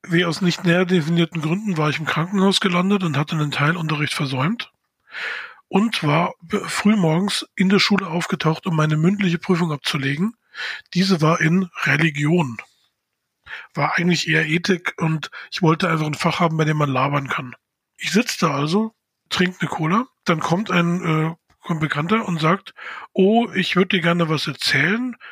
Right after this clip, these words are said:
Ich hab ein Thema, bei dem ich noch nicht so ganz so fix bin.“ Und ich sag, „Klar, erzähl.“ Und er erklärt mir innerhalb von fünf Minuten Existenzialismus. Also nicht Gott hat, nicht Gott hat die Menschen geschaffen, sondern die Menschen Gott durch ihren Glauben.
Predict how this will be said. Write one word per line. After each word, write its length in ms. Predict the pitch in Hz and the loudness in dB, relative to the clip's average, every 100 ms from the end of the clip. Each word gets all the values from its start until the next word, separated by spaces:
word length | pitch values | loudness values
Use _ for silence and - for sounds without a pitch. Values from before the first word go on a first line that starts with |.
| - - | -20 -6
Ich 100 | 180 | -4
hab 80 | |
ein 100 | 170 | -4
Thema, 280 | 165 170 202 | -2 0 2
bei 100 | 170 | 2
dem 160 | 165 170 | 2 2
ich 60 | |
noch 80 | 156 | 2
nicht 140 | 165 - | 0 0
so 100 | 165 | -2
ganz 180 | 165 | -2
so 100 | - | -2
fix 320 | 170 165 - - | -4 -4 -6 -6
bin.“ 280 | 143 131 - _ _ | -8 -10 -14 _ _
Und 80 | 170 | -2
ich 120 | 151 | -2
sag, 200 | - 165 | 0 -2
„Klar, 260 | - 208 190 | 0 0 0
erzähl.“ 400 | 156 - 165 139 - - - - | 0 0 0 -2 -10 -14 -14 -6
Und 160 | 175 | -4
er 100 | 180 190 | 0 0
erklärt 380 | - 165 180 | 2 2 2
mir 180 | 208 214 | 2 2
innerhalb 300 | 190 180 180 | 4 2 2
von 100 | - | -2
fünf 240 | - 202 180 | -4 -2 0
Minuten 460 | 165 175 208 208 - - _ | 0 0 -2 -4 -8 -20 _
Existenzialismus. 1200 | - - 175 - 170 175 196 170 - 143 127 - - _ _ _ _ _ _ _ - - - | -6 -4 -4 -2 0 2 2 0 -2 -6 -6 -8 -10 _ _ _ _ _ _ _ -16 -16 -10
Also 260 | - 170 175 | -2 0 2
nicht 220 | 170 - | 2 0
Gott 260 | 170 165 175 | 0 0 0
hat, 160 | 170 | -2
nicht 520 | 170 165 165 170 170 | -2 -2 0 2 0
Gott 200 | - 170 175 | 0 0 0
hat 80 | |
die 80 | 156 | 0
Menschen 320 | 151 190 233 | 0 -2 -2
geschaffen, 320 | 202 185 185 185 | 0 0 0 -2
sondern 180 | 156 | 0
die 60 | 156 | 0
Menschen 340 | 156 180 - | 0 0 0
Gott 200 | 170 170 | 0 0
durch 160 | 185 156 | 0 -2
ihren 180 | 165 156 | -2 -4
Glauben. 400 | 139 131 127 | -4 -4 -8